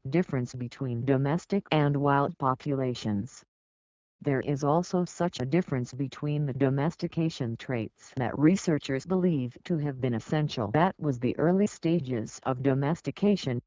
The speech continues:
and the improvement traits that have appeared since the split between wild and domestic populations. Domestication traits are generally fixed within all domesticates,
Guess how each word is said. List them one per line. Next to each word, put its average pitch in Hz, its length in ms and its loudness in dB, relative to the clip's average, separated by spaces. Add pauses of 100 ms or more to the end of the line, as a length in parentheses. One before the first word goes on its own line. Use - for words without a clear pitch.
(340)
and 135 160 2
the 123 160 -2
improvement 139 800 -2
traits - 600 -8
that 127 160 -2
have 156 260 0
appeared 196 540 0
since 135 300 -2
the 196 160 0
split 135 440 -4
between 156 500 -2
wild 151 460 2
and 208 240 2
domestic 139 680 0
populations. 151 920 0
Domestication 143 1400 0
traits - 600 -6
are 165 220 6
generally 185 540 4
fixed - 380 -4
within 143 420 -2
all 151 240 2
domesticates, 139 920 0